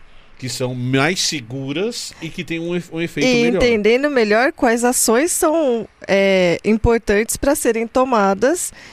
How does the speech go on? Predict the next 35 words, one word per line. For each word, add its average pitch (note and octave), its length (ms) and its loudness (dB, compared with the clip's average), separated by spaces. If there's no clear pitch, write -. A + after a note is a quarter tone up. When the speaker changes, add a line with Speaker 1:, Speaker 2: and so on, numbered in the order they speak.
Speaker 2:
e C4 100 -2
pras - 540 -2
epidemias B3 680 0
não A#3+ 200 -2
alcançarem B3 560 -2
proporções A#3+ 580 0
tão A#3 180 -2
gigantes. A3+ 600 -2
Speaker 1:
E B3 60 -2
por A#3 40 -4
que C4+ 120 -6
a C4 40 -2
maioria F#3+ 360 2
das C#3+ 180 -2
pessoas C3 420 0
que A#2+ 120 -8
tão A#2+ 120 -6
assistindo B2+ 440 -8
nunca C3+ 440 -4
ouviram A#2+ 440 -6
falar A#2 320 -4
ou C3 80 0
só C#3 180 -4
ouviram D3 400 -4
falar C3 320 -6
em C3 80 -6
programas A#2+ 640 -2
ou B2+ 100 0
nos B2 140 -2
livros A#2 280 -8
de A2 80 -12
história A2+ 400 -10
sobre, G2+ 520 -12
sobre, G2+ 720 -8
é, G2 520 -8